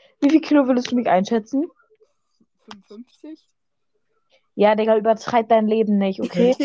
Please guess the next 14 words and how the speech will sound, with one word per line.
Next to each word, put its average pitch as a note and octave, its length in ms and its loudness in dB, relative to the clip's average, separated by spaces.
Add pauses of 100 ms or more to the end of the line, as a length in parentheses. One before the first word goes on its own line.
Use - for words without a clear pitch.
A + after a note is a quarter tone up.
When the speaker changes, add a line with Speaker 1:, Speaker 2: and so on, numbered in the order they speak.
(140)
Speaker 2:
<laughs> - 320 -12
Ja, C4 200 0 (220)
okay, - 320 -20 (200)
vielleicht A3 360 -16
auch A3 100 -20
sechzig. G3 580 -20 (1600)
Speaker 1:
Sag A#3+ 320 2 (240)
ehrlich A#3 400 2
jetzt. F#3 480 0 (800)
Speaker 2:
Ja, G#3+ 300 -10
sechzig - 380 -16
ist D4+ 120 -14
ehrlich, C#4+ 320 -12
ehrlich. F#3 360 -10